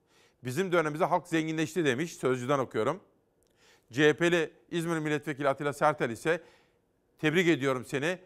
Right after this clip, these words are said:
kapalı devre yaşıyorsunuz, halk nasıl zenginleşti?" derken Antalya Milletvekili Kemal Çelik,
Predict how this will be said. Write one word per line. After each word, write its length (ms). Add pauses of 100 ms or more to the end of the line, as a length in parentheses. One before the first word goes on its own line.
(180)
kapalı 400
devre 200
yaşıyorsunuz, 560 (200)
halk 300
nasıl 280
zenginleşti?" 580
derken 480 (1500)
Antalya 420
Milletvekili 500
Kemal 260
Çelik, 440